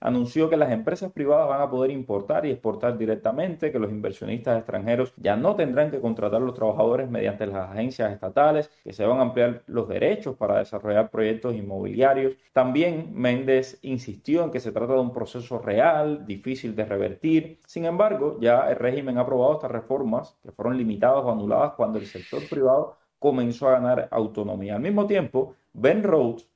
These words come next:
no sé si lo recuerdan, el ex asesor de Obama, el que negoció el deshielo, sostiene que es Estados Unidos el responsable de la mayor parte del sufrimiento económico de los cubanos, que las sanciones, son las sanciones las culpables que impiden a La Habana adoptar un modelo similar al de Vietnam,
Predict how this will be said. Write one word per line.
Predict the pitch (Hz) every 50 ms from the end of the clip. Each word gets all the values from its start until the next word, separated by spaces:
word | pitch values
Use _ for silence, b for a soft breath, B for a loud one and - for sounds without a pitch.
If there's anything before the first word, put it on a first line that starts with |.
| _ -
no | 107 110
sé | 120
si | 139
lo | 135 131 120
recuerdan, | 123 113 - 117 120 117 131 151 -
el | 131 104 104 104 - -
ex | 143 151 - - 143
asesor | 135 135 135 117 - 131 123 127
de | 131
Obama, | 123 117 120 127 131 143 135
el | 117
que | - 113
negoció | 104 104 107 107 101 - - 151 151 156 151 B B B B B
el | - 123 120 113
deshielo, | 120 120 117 123 120 123 123 139 165 - _ _ _ _
sostiene | _ - - 147 - - - 160 240 240 240
que | 226 220
es | 214
Estados | 214 208 208 220 214 214 202
Unidos | 180 175 208 240 226
el | 214
responsable | - 165 156 165 - 147 135 131 127 170 180 208 226 226
de | 202 175
la | 151 139
mayor | 135 135 139 170 196 -
parte | - 180 190 190 -
del | 208 190 165
sufrimiento | - - 143 127 - - 120 113 123 143 180 202 196 208
económico | 196 - 135 139 165 202 214 208 185 165
de | 151 139
los | 131 131
cubanos, | - 123 123 135 165 202 202 156 - b b b b
que | b 165 160 147
las | 147 139 -
sanciones, | - 151 135 131 131 - 175 202 226 208 180
son | - - 170 208
las | 220 208
sanciones | 214 185 170 - - 196 - 214 185
las | 170 160 -
culpables | - 143 123 - 156 156 180 190 175 170 160 160
que | - 135
impiden | 127 127 120 151 170 170 180 165
a | 151 139
La | 131
Habana | 127 135 147 165 180
adoptar | 165 151 131 110 107 - 147 156 165 170
un | 156 143
modelo | 135 131 139 160 170 165
similar | - - 131 123 117 113 110 120 143 180 208
al | 185 160
de | 131 127 120
Vietnam, | 117 113 113 113 135 175 220 220